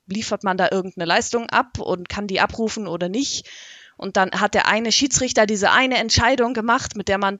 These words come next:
total einverstanden war oder halt gar nicht. Aber für die Leute am Tisch und für die Schiedsrichter selber ja auch, ist das eine Fließbandarbeit. So, ein Teilnehmer, die haben alle Masken auf, die haben alle schwarze Jacken an. Da ist einer wie der andere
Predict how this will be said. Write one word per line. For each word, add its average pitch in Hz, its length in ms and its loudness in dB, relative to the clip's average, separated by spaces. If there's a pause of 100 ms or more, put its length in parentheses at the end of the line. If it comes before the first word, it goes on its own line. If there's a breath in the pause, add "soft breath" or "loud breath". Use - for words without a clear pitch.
total 220 340 2
einverstanden 240 540 0
war 233 160 4
oder 208 180 0
halt 160 200 0
gar 208 180 2
nicht. 320 360 -4 (600 soft breath)
Aber 196 160 6
für 233 160 -2
die 202 120 -4
Leute 233 340 2
am 175 160 -8
Tisch - 260 0
und - 160 -10
für 175 140 -8
die 160 320 -10
Schiedsrichter 190 580 -2
selber 180 320 0
ja 156 260 -4
auch, - 400 -2 (520)
ist - 180 -4
das 190 160 -2
eine 190 80 -6
Fließbandarbeit. - 1040 -6 (320)
So, - 240 -10
ein 190 380 0
Teilnehmer, 214 540 0
die 185 140 -6
haben 165 140 -4
alle 226 220 2
Masken 220 400 -2
auf, 214 220 0
die 190 100 -2
haben 147 120 -6
alle 247 220 2
schwarze 226 360 0
Jacken 196 340 -2
an. 185 320 -2 (400 soft breath)
Da - 80 -4
ist - 160 -2
einer 208 320 2
wie 190 80 -6
der 165 160 4
andere 269 540 0